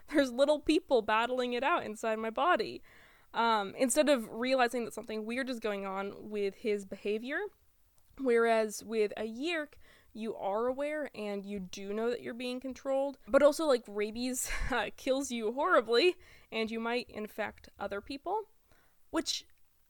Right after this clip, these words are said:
I guess is kind of a thing with Yeerks, too. Like, with Tom trying to get Jake to go to the sharing. I think in a <laughs> weird way, I almost feel like a, like,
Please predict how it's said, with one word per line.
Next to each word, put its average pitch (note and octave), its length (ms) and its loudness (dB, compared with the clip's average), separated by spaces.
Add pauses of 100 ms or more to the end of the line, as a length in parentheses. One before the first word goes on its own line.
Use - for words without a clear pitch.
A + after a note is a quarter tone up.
(100)
I D4+ 80 4
guess F4 380 0
is D#5+ 140 -2
kind B3+ 480 -4
of D#4 100 -6
a D4+ 80 2
thing C4 280 -4
with A#3+ 220 -6
Yeerks, B3 460 -6
too. C4 400 -6 (320)
Like, A#3+ 180 0
with - 140 -4
Tom A#3+ 600 -4 (120)
trying A3+ 360 -6
to B3 80 -16
get A#3 200 -8
Jake G#3 280 -8
to B3 100 -10
go A3 160 0
to A3 80 -4
the A3 80 -10
sharing. B3 640 -6 (360)
I B3 140 4
think D4+ 240 -2
in A4 100 4
a D4+ 260 0
<laughs> - 40 -14
weird A3+ 300 -2
way, A#3+ 280 4
I B3+ 120 0
almost A#3+ 360 -4
feel B3+ 200 0
like A#3 200 0
a, A3+ 260 2 (580)
like, B3+ 320 0